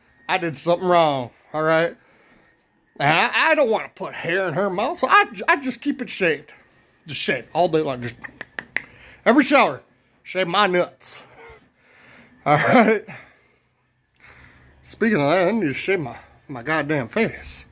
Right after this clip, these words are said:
Huh. Now, let me ask you fellas something. Have I always been this ugly? Good God. I'm the reason they made whiskey and Boone's Farm wine.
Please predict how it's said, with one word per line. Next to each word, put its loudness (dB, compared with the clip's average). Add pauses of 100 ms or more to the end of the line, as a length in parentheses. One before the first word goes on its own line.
(1300)
Huh. 2 (1800)
Now, 2 (160)
let 0
me 2
ask 4
you 0
fellas 0
something. -2
Have -8
I 2
always -2
been -4
this -2
ugly? -2
Good 2
God. 0 (1300)
I'm 4
the 4
reason 4
they 6
made 2
whiskey -2
and -2
Boone's 0
Farm 2
wine. 0